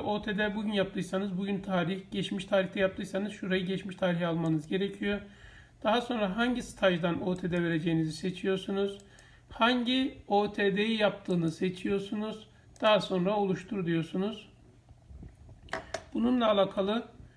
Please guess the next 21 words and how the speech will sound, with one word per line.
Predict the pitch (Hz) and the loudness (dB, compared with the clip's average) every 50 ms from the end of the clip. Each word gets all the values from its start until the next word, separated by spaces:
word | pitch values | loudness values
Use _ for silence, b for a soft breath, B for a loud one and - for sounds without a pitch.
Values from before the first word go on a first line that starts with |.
| B B B - - - - | B B B -20 -20 -14 -8
e, | - - 175 175 175 170 170 170 170 165 170 170 185 - | -4 -2 0 0 0 0 -2 -2 -2 -2 -4 -4 -6 -6
oluştur | - - 202 208 220 196 - - - 240 233 | -4 -2 -2 -2 -2 -2 -4 -4 -4 -6 -6
kısmında | - - - - - 214 202 202 202 226 220 220 | -6 -8 -8 -6 -2 0 0 0 0 0 -2 -4
puanlama | - - 214 202 202 202 196 202 208 214 220 220 | -2 2 4 4 4 4 2 0 0 0 -2 -2
çıkıyor. | - - - - 202 226 247 - - - B B B B B B B B B - - - | -6 -10 -8 -6 -4 -4 -4 -6 -8 -14 B B B B B B B B B -10 -6 -4
Bu | 233 - | -4 0
puanlar, | - 247 233 226 233 233 233 240 240 240 - - - 185 | 4 4 4 6 6 4 4 2 2 -2 -6 -12 -6 -4
e, | 185 180 180 180 180 180 180 175 170 180 190 - | -2 0 0 0 0 0 0 -2 -4 -4 -6 -6
işte | - 185 - - - 202 - - - - - | -8 -8 -6 -4 -4 -4 -4 -4 -8 -6 0
altı | 185 185 196 190 - - 254 214 | 4 4 4 4 2 0 2 4
altmış | 214 208 214 - 226 196 - - - | 4 2 2 -2 -6 -6 -6 -4 -2
değil, | 233 202 202 214 220 | 0 0 0 0 -2
yedi | 208 190 196 185 208 | -2 -2 -2 0 0
yetmiş | 208 202 202 - - 202 180 - - | 0 0 0 -2 -4 -6 -6 -4 -4
değil, | 214 208 214 | -2 -2 -2
sekiz | 208 - - 208 - - 196 - | -2 -4 -6 -6 -6 -6 -8 -6
seksen | - 208 180 - - 214 202 196 | -6 -6 -6 -4 -2 -2 0 2
değil, | 185 190 214 226 208 180 | 2 2 0 0 -2 -2
dokuz | 190 190 190 - 220 180 185 | -2 -2 -2 -4 -4 -2 -2
doksan | 196 - - - 220 202 202 202 196 | -2 -2 -2 -2 -2 0 0 0 0
değil. | 208 185 190 - - - | 0 0 0 -2 -4 -10